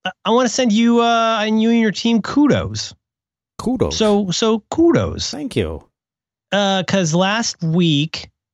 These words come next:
Speaker 1: we, um, we didn't record, and you, you, I told my wife that you're, you're nutty balls for doing this, but
Speaker 2: Oh.
Speaker 1: you went on.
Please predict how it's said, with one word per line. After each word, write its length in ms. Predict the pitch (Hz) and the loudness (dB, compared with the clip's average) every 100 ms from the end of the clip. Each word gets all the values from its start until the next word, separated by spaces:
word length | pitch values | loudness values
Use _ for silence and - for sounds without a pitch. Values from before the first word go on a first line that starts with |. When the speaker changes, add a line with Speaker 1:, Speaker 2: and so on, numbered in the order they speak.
| _ _ - | _ _ -2
Speaker 1:
we, 680 | 151 160 156 156 151 156 | 2 4 4 4 2 0
um, 520 | 143 143 135 123 113 113 | 0 0 2 2 0 0
we 120 | 147 139 | 2 2
didn't 300 | 185 214 208 | 4 4 2
record, 640 | 208 - 139 123 143 170 | 0 0 2 4 2 0
and 180 | 160 160 | 2 2
you, 460 | 156 202 214 208 - | 4 4 4 2 0
you, 400 | 165 226 226 190 | 2 4 4 2
I 140 | 156 175 | -2 -2
told 240 | - 185 | 0 2
my 100 | 139 | 2
wife 280 | 131 180 135 | 2 2 0
that 180 | 147 117 | -2 0
you're, 160 | 135 127 | 0 2
you're 140 | 135 | 4
nutty 240 | 135 170 | 4 4
balls 280 | 131 101 104 | 2 0 0
for 100 | - | 0
doing 260 | 110 143 107 | 2 4 4
this, 140 | 98 | 2
but 80 | - | 4
Speaker 2:
Oh. 100 | 127 | 6
Speaker 1:
you 80 | 160 | 6
went 140 | 151 131 | 6 4
on. 380 | 127 131 135 | 2 0 -4